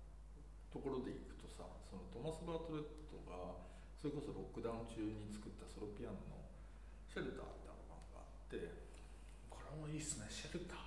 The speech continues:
Speaker 1: シェルターっつって。これうまいよ。
Speaker 2: こっちにね、深、より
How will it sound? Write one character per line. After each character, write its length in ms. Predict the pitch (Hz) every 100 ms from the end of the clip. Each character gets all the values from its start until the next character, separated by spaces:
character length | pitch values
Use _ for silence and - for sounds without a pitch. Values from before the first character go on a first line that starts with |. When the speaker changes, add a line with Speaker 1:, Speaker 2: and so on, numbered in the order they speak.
| - -
Speaker 1:
シ 80 | -
ェ 240 | - - -
ル 80 | -
タ 60 |
ー 20 |
っ 160 | - -
つ 140 | -
っ 180 | - -
て。 80 | - - - -
こ 80 | 262
れ 60 |
う 100 | 233
ま 160 | 208 196
い 60 | -
よ。 40 | - - - - - - - -
Speaker 2:
こ 80 | -
っ 80 | -
ち 100 | - 180
に 220 | 180 135 - - 135
ね、 100 | 131 - - - -
深、 140 | - - - - 151
よ 80 |
り 100 | -